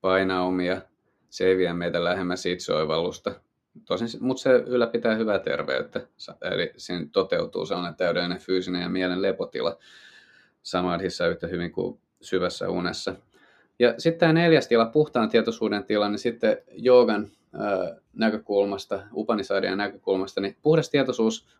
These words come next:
on itsenäinen, ää, eli se ei tarvii mieltä. Se pärjää ihan hyvin itsekseen, kun taas mieli ei toimi ilman tietoisuuden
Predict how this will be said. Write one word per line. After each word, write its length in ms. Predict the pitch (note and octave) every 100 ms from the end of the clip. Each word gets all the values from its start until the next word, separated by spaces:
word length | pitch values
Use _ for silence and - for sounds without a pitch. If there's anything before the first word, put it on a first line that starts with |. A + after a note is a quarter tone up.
| -
on 140 | A2+
itsenäinen, 640 | B2 - F#2+ F2 F#2 F#2 - _ _ _ _ _ -
ää, 340 | F#2+ F2+ -
eli 260 | - G#2 A2
se 120 | - D3
ei 60 |
tarvii 400 | D3 D#3 - F#2
mieltä. 520 | F#2 G2 E2 A1+ G2+ - _ _ _ _ _ _ _
Se 220 | - B2 A2+
pärjää 300 | C#3+ C3 B2
ihan 140 | A#2 A2+
hyvin 240 | A2+ A2
itsekseen, 520 | A2 A2 F2 - F2
kun 140 | - G#2+
taas 220 | A2 A2
mieli 340 | B2+ C#3 A2
ei 280 | F2+ G2 G2+
toimi 340 | G2 G2 F#2+ -
ilman 320 | G2+ G2 F#2
tietoisuuden 800 | G2 G2 F#2 - F2 F2 D2+ -